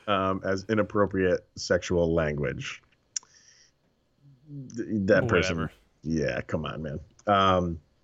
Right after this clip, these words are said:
Speaker 1: let's see. When it was released on D V D, British Board of Film Clarifications, B B F C, gave the episode a twelve rating, which I think is, like, you know, like, their P G thirteen type of thing.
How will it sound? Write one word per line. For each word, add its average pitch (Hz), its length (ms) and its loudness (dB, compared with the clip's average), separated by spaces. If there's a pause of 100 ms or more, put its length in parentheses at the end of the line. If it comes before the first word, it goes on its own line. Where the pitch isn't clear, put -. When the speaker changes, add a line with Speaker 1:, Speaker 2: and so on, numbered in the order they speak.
(880)
Speaker 1:
let's 87 120 -2
see. 101 100 4
When 104 140 4
it 104 40 6
was 98 100 4
released 107 240 4
on 95 100 4
D 95 120 4
V 95 120 4
D, 127 160 8
British 110 300 4
Board 107 260 4
of 95 100 2
Film 127 280 2
Clarifications, 117 760 2
B 120 140 6
B 117 220 6
F 107 140 4
C, 123 480 6
gave 117 260 4
the 110 100 6
episode 107 500 4
a 98 300 2 (400)
twelve 113 380 4
rating, 98 400 4
which 87 160 -4
I 92 40 0
think 90 180 -4
is, 85 120 0
like, 85 220 -4
you 87 80 -4
know, 80 100 -2
like, 78 140 -2
their 85 100 0
P 87 220 -4
G 82 160 0
thirteen 90 540 0
type 90 200 4
of 90 120 4
thing. 92 240 4